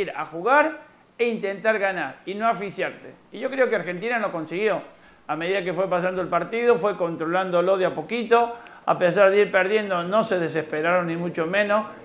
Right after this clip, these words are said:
Este partido había que ganarlo más con la cabeza que con el corazón y creo que Argentina, con esa pizca de suerte que tuvo en el gol del empate de Lautaro,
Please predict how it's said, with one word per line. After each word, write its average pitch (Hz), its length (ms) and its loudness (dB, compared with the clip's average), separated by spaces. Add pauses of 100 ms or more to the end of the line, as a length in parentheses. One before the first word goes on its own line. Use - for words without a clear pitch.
Este 233 280 4
partido 185 360 4
había 196 260 6
que 185 120 -2
ganarlo 180 380 2
más 180 200 2
con 175 160 2
la 160 140 -2
cabeza 175 400 2
que 160 120 -4
con 156 160 -4
el 147 80 -6
corazón 156 440 -2
y 196 40 -2
creo 196 240 0
que 180 120 2
Argentina, 170 640 0 (420)
con 269 180 6
esa 277 540 4
pizca 302 420 2
de 202 140 0
suerte 220 480 2
que 175 60 -6
tuvo 214 320 2
en 185 60 -4
el 175 120 -4
gol 208 140 0
del 185 140 0
empate 180 420 0
de 165 80 2
Lautaro, 170 720 0